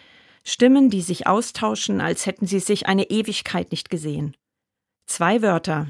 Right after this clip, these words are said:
die das Chaos am Anfang der Welt ordnen und am Anfang der Woche wohl auch. „Guten Montag“, sagt Jana, die Busfahrerin, und nimmt dem Montag ein bisschen von seinem schlechten Image.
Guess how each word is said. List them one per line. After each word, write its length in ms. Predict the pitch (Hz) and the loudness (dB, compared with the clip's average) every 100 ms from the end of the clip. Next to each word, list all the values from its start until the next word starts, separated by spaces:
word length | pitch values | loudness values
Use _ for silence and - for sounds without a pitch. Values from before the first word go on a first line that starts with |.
| - | -6
die 80 | 170 | -4
das 240 | 156 - | -4 -6
Chaos 420 | - 151 175 214 170 | -6 -4 -2 -2 -2
am 160 | 151 | 0
Anfang 400 | - 180 - 185 | 0 0 -2 -2
der 160 | 170 156 | 0 0
Welt 340 | 160 165 - | 0 0 -2
ordnen 480 | 151 175 - 202 196 _ _ _ _ _ _ _ _ _ | -6 -4 -2 0 -2 _ _ _ _ _ _ _ _ _
und 160 | 220 214 | -2 0
am 120 | 202 | 0
Anfang 400 | 165 160 180 180 | 0 -2 -2 0
der 160 | 180 | 0
Woche 260 | 151 143 175 | -2 -2 -2
wohl 160 | 196 196 | -2 -2
auch. 360 | 190 160 - - _ _ _ _ _ _ _ _ _ - | -2 -4 -8 -20 _ _ _ _ _ _ _ _ _ -4
„Guten 240 | 208 190 | 0 2
Montag“, 600 | 190 277 226 175 147 - _ _ _ | 4 4 2 -2 -2 -10 _ _ _
sagt 300 | - 160 - | -6 -6 -2
Jana, 460 | 175 165 175 156 151 - | 2 4 2 0 -4 -8
die 80 | 156 | -4
Busfahrerin, 840 | 175 - - 156 151 147 151 151 - _ _ _ _ _ _ | -4 -4 -4 -4 -4 -4 -4 -6 -8 _ _ _ _ _ _
und 180 | - 170 | -2 0
nimmt 260 | 185 196 196 | 4 2 2
dem 120 | 165 | 2
Montag 540 | 170 220 233 220 220 | 2 2 0 -2 0
ein 120 | 196 185 | 0 0
bisschen 400 | 190 - 196 185 | 0 -2 -2 0
von 200 | 196 185 | 0 0
seinem 220 | 175 170 | 0 0
schlechten 380 | - 170 - 190 | -2 -4 -2 -4
Image. 440 | 170 156 - - | -4 -4 -8 -12